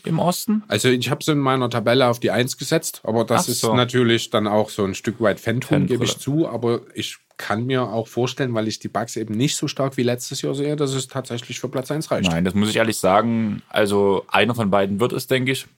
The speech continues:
Speaker 2: Ja.
Speaker 1: Und ich sehe da eine fifty fifty Chance stehen, wer am Ende vorn steht. Das muss ich ehrlich dazu sagen. Mein Platz,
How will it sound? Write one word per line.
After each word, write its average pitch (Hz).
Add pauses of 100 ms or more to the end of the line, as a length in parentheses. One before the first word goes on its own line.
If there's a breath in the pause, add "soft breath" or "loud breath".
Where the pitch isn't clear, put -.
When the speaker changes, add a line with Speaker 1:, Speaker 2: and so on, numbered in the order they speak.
(140)
Speaker 2:
Ja. 107
Speaker 1:
Und 107
ich 104
sehe 101
da 98
eine 95
fifty -
fifty 101
Chance 98
stehen, 92
wer 90
am 90
Ende 90
vorn 85
steht. - (400 loud breath)
Das -
muss 95
ich -
ehrlich 98
dazu 95
sagen. 92 (580 loud breath)
Mein 110
Platz, -